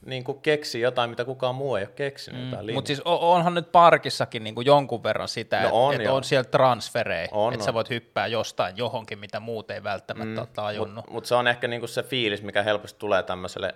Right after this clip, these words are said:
Speaker 1: niinku, keskinkertaiselle parkkikuskille.
Speaker 2: Mm.
Speaker 1: Et, tai helposti semmoista,
Speaker 2: Niin
Speaker 1: niinku,
Speaker 2: pitää kek-
Speaker 1: alemmuuden tunnetta, tiedätkö,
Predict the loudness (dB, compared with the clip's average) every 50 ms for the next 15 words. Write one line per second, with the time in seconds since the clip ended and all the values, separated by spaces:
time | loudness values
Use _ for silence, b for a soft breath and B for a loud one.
0 | -8 -14 -14 -14 -12 -4 0 0 0 0 -2 -8 -8 -6 -6 -6 -8 -10 -14 -14
1 | -12 -8 -6 -6 -6 -6 -10 -20 -18 -18 -18 -18 -16 -14 -12 -12 -12 -14 _ _
2 | _ -16 -12 -12 -10 -12 -12 -14 -18 _ _ _ _ _ _ _ _ _ _ _
3 | _ -10 -8 -8 -8 -10 -16 _ _ _ _ _ _ _ _ _ _ _ _ _
4 | _ _ _ _ _ -6 -4 -2 0 2 0 0 0 -4 -10 -12 -12 -12 -8 -8
5 | -6 -4 0 4 6 8 8 8 8 8 6 6 4 2 2 2 -2 -4 -6 -6
6 | -6 -8 -10 -12 -14 -16 -18 -20 -16 -14 -14 -14 -14 -12 -12